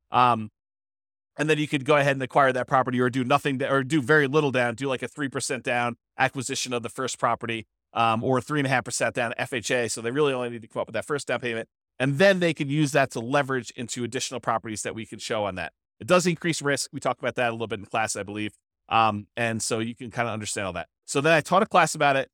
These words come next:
And then once I taught the class about it, what I basically did is I wrote out my most compelling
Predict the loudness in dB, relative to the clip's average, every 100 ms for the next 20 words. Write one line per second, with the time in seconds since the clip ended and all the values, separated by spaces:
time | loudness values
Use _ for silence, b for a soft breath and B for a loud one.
0 | _ _ 0 2 2 2 2 2 0 0
1 | 0 2 2 0 -2 0 0 2 2 0
2 | -2 -6 -2 -2 -2 -2 0 0 2 0
3 | 0 0 2 2 -2 -10 -12 _ _ 4
4 | 6 6 2 -2 0 2 2 0 -8 -10
5 | 0 2 2 0